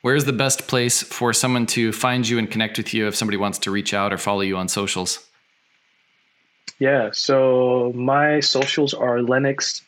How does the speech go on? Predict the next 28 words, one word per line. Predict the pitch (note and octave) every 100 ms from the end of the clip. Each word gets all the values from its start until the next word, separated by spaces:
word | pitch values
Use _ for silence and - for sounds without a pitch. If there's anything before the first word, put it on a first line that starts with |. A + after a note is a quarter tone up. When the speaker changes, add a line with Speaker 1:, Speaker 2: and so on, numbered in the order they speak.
| _
Speaker 2:
Takura. | - G#2 - C3 D3 E3 - - -
So | - - A#2
it's | A#2+ -
L | C#3 C#3 C#3
E | C#3 C#3
N | C3+ C3 C3
N | C3+ C3+ B2+ -
O | B2+ A#2+
X | B2+ C3+ - - - - _ -
T | - C#3 -
A | C3 C3+
K | C3 - C#3+
U | B2 B2 B2+ -
R | B2+ C3 -
A. | A#2+ C3+ D#3+ - - - -
Um, | A#2+ B2+ B2+ B2 B2 A2+ A#2 _ _ _
that's, | A#2+ A#2+ A#2+ -
you'll | B2
find | - B2
that | A#2+ A#2
on | G#2+
Twitter, | - C#3 C3+ C3 C3 B2+ _ _ _
Instagram, | A#2 A2+ - A2+ A#2+ A#2+ A#2+ B2 - _ - _ _ _ _ _ _ -
LinkedIn, | A#2 A2+ - A2+ A#2 A#2+ - - - - _ _ F3
<laughs> | C#3
um, | B2 A#2
Speaker 1:
Nice. | G2 A#2+ A2+ - _
Speaker 2:
Facebook. | - A2+ - A2+ A2 -